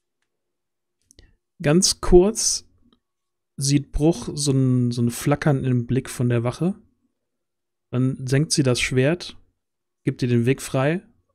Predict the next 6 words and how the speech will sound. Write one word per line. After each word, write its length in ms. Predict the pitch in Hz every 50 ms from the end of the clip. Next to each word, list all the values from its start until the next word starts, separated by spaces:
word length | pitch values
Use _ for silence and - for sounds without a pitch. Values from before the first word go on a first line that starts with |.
| _
zwinkert 380 | - - - 147 151 - 139 120
dir 80 | 131 120
zu 180 | - - 143
und 80 | 143 135
meint, 260 | 131 127 123 120 - - - _ _ _ _ _ _ _ _ _ _ _ -
„Okay.“ 520 | - 107 - 156 151 143 123 110 101 -